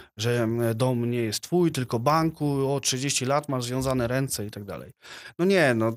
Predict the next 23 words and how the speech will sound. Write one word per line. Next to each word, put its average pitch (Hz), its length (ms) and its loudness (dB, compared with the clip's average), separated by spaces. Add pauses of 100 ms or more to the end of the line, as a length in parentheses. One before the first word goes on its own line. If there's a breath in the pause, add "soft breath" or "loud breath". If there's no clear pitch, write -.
tak, 143 240 -2
tak 143 220 0
nie 165 160 6
jest, 101 360 0
bo 117 140 -4
kredyt 135 320 0
właśnie 127 240 0
można 135 260 2
przenieść, 135 600 2
można 135 320 0
nadpłacić, 135 680 0
spłacić 135 460 0
wcześniej. 127 600 0 (400 loud breath)
E, 131 180 2
często 160 320 2
ludzie 156 260 2
na 156 120 2
przykład 151 440 -2
wzięli 139 380 0
wcześniej 139 340 0
kredyt 135 320 -2
na 135 100 0
mieszkanie, 120 600 2